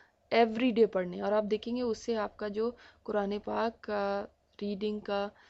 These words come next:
जो task है वो पूरा हो जाएगा इंशाअल्लाह ताला। ये याद रखिए कि अल्लाह ताला ने फरमाया है कुरान पाक में,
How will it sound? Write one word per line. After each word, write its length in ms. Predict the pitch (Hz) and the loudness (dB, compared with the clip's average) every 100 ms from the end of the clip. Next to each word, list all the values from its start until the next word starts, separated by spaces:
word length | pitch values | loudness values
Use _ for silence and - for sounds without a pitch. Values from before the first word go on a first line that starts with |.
| - _ | -20 _
जो 220 | 196 196 202 | -4 -2 -2
task 560 | - 208 208 226 - | 0 -2 0 -4 -4
है 60 | 208 | -4
वो 120 | 202 | -4
पूरा 300 | 196 190 180 | -4 -4 -2
हो 120 | 180 | -4
जाएगा 360 | 170 185 - 185 | -8 -12 -12 -12
इंशाअल्लाह 600 | - 165 196 180 165 - | -12 -10 -10 -10 -10 -12
ताला। 400 | - - 190 190 _ _ _ _ _ _ _ _ _ _ _ _ _ _ - - - _ _ _ _ - | -14 -14 -14 -20 _ _ _ _ _ _ _ _ _ _ _ _ _ _ -20 -20 -20 _ _ _ _ -2
ये 120 | 269 | 0
याद 320 | 294 254 226 | 2 2 2
रखिए 300 | 233 233 277 | -2 -4 -6
कि 140 | 262 262 | -2 -2
अल्लाह 200 | 226 233 | 0 -2
ताला 240 | 247 240 | 0 0
ने 140 | 247 | 0
फरमाया 440 | 254 233 214 202 208 | -2 -2 0 2 2
है 80 | 233 | 0
कुरान 360 | 220 208 208 | -2 -2 -2
पाक 320 | 208 202 202 | -2 -4 -4
में, 200 | 208 220 | -4 -6